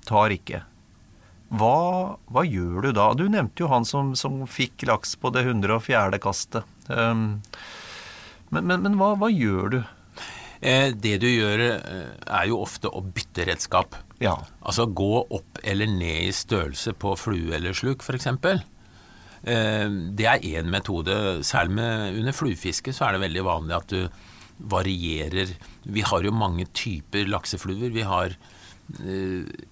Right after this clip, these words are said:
Speaker 2: enkelkrok, tradisjonelle fluer. Vi har, mm, fluer,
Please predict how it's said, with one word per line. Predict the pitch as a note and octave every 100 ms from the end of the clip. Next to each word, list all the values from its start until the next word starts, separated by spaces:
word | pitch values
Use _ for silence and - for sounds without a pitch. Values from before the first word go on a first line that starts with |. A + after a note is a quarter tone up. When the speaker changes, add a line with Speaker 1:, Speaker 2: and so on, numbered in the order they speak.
| -
Speaker 2:
enkelkrok, | F#2+ E2 - G2 F2 - G2+ G2+ G#2 - -
tradisjonelle | - G2+ G2 - G#2+ F#2 F#2 E2+ F2 F#2+
fluer. | G2+ G#2+ G2 C3+ B2
Vi | G#2+
har, | F#2 F#2 F#2+ G2
mm, | F2+ F2 C#2+ - - - - - - - - - - - - - -
fluer, | - G#2 E2+ F#2